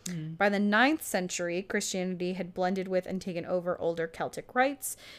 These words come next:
Speaker 2: In one thousand A D, the church made November second All Souls Day to honor the dead, and many histo-, mis-, histori-, bleh, many historians now believe that the move to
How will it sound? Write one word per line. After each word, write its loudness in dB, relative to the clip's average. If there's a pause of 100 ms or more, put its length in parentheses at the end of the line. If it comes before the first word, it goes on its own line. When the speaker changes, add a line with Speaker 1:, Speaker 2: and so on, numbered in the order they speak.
(180)
Speaker 2:
In 6
one 6
thousand 2
A -2
D, -2
the 0
church -2
made -2
November -2
second -2
All -6
Souls 4
Day 2
to 0
honor -4
the -8
dead, 2 (340)
and 4
many 4
histo-, -2
mis-, -2
histori-, 2 (140)
bleh, 2 (160)
many 2
historians 2
now 2
believe -2
that -4
the -4
move -2
to -2